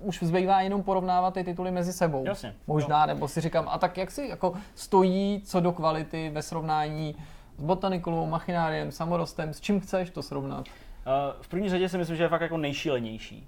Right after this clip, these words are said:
Speaker 2: jo? Že
Speaker 1: Mhm.
Speaker 2: opravdu, jo, což ji samo o sobě vlastně vymezuje i v rámci těch her, který kdy od Amanity vyšly. A je nejméně výpravná, aspoň tak to na mě působilo. I když to má nějaký příběh, tak je velmi prostej, eh,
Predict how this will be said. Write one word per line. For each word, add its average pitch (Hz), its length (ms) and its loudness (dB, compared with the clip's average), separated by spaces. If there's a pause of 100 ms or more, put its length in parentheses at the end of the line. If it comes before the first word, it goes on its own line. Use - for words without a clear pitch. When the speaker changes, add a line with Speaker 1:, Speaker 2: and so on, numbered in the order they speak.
Speaker 2:
jo? - 140 -10
Že 165 100 6
Speaker 1:
Mhm. 170 80 6
Speaker 2:
opravdu, 147 460 0
jo, 135 240 -2
což - 220 -6
ji 160 60 -8
samo 151 300 2
o 139 80 -4
sobě 147 200 -6
vlastně 147 220 -2
vymezuje 143 360 -2
i 156 80 -6
v 139 60 -2
rámci 139 320 2
těch 139 180 -4
her, 143 140 -2
který 139 220 -6
kdy 139 360 -2
od 143 160 -8
Amanity 139 320 -6
vyšly. 117 380 -6 (460)
A 120 200 4
je 147 180 2
nejméně 165 300 4
výpravná, 147 420 2
aspoň 107 420 -6
tak 131 200 -6
to 147 100 -4
na 135 60 0
mě 135 120 -2
působilo. 117 500 -8
I 131 80 -6
když 147 160 -2
to 156 80 -8
má 131 140 4
nějaký 127 240 0
příběh, 139 400 -6
tak 131 160 -4
je 123 80 0
velmi 120 240 -2
prostej, 156 600 -2 (260)
eh, 117 40 -2